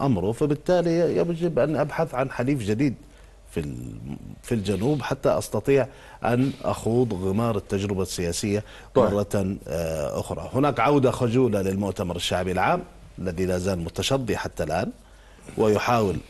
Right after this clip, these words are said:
Speaker 1: أن يعود هنا وهناك، وهناك، آه، غياب ل-، آه، لقواعد ال-، حزب التجمع اليمني للإصلاح.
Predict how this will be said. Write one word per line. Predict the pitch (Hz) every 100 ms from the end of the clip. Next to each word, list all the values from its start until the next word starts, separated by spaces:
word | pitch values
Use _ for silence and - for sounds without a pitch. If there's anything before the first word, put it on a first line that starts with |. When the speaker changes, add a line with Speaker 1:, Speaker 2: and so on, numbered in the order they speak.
| - - - 92
Speaker 1:
أن | 101
يعود | 98 98 98 80
هنا | 92 87
وهناك، | 82 80 87 147 147 - - - -
وهناك، | 110 131 143 - 113 113 107 - - 60 69 117 151 156 - - - 139 135 117 - - - - - - -
آه، | 98 98
غياب | 98 117 151 160 123
ل-، | 101 104 101 101
آه، | 101 90
لقواعد | 90 98 - 113 131 95 85
ال-، | 85 78 76 73 71 65 69
حزب | - 107 98
التجمع | - 98 101 95 87
اليمني | 85 92 87 80
للإصلاح. | 76 71 - - 92 117 -